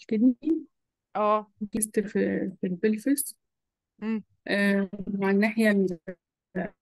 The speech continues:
Speaker 1: وعلى الناحية التانية في السي تي، بنت كدني برضه في الريجيد وال-، والبلفس كده في، آه، او رينال ساينس في مالتيبل برضه، آه،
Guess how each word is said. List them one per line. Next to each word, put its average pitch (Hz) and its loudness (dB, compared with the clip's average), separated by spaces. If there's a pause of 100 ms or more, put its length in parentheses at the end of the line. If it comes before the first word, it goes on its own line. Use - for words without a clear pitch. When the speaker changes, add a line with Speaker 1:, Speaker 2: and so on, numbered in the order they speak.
(1000)
Speaker 1:
وعلى 180 0
الناحية 214 0
التانية 233 0
في 220 0
السي 220 0
تي، 277 4 (480)
بنت 220 0
كدني 220 4
برضه 208 2
في 208 -12
الريجيد 226 2
وال-، 190 0 (1500)
والبلفس 208 2
كده 233 4
في، 226 0
آه، 196 0
او - 0
رينال 220 2
ساينس 254 2
في 240 -4
مالتيبل 226 -4
برضه، 196 -6
آه، 196 -6